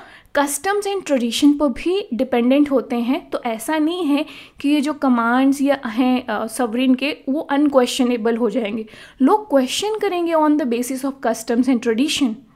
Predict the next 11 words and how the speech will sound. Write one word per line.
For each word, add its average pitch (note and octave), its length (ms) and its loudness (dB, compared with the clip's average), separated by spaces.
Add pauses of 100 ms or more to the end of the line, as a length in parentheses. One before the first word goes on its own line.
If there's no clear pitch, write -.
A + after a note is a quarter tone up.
(260)
अगर C4+ 200 0
उनको D4+ 380 4
वायलेट A#3+ 420 4
करेगा G#3 420 -4
तो। G3+ 320 -10 (1400)
ओके, D4+ 300 -4 (340)
तो - 140 -8
इस G4 240 -4
तरीके D4 360 -2
से, D#4+ 300 -8 (2000)
आ, A#3+ 240 0